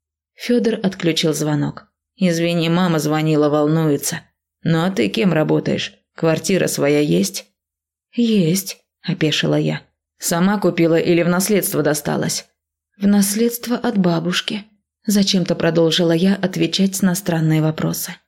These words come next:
«А, сама купить, значит, не можешь», констатировал Фёдор. «Значит, получаешь немного. Детей же нет?» «Нет». «А чего так? Проблемы с фертильностью?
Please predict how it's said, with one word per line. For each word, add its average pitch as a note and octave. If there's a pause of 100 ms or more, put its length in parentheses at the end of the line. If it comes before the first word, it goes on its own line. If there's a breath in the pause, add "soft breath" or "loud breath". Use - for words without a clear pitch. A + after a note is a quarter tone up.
(480)
«А, E3 (300)
сама E3
купить, D#3+
значит, D#3+
не D#3+
можешь», D#3 (260)
констатировал D#3+
Фёдор. D#3+ (420)
«Значит, F#3+
получаешь E3
немного. D#3 (360)
Детей E3
же D3
нет?» D#3+ (720)
«Нет». G3+ (500)
«А E3
чего E3
так? D3 (220)
Проблемы E3+
с D#3+
фертильностью? E3